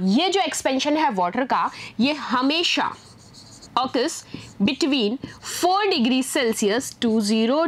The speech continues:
degree Celsius, इस range temperature पे ही बात होगी। और ये आपको already question में given है,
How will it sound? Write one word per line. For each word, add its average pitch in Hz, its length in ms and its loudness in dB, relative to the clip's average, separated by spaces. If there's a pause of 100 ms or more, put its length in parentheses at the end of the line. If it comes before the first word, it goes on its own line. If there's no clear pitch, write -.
degree 202 340 0
Celsius, - 460 -8 (280)
इस 370 180 0
range 233 420 2
temperature 185 520 0
पे 190 120 -2
ही 277 140 0
बात 165 300 -2
होगी। 202 180 0
और 349 120 2
ये 233 160 0
आपको 247 300 0
already 339 400 2
question 240 300 0
में 269 220 0
given 165 260 -2
है, 165 160 -6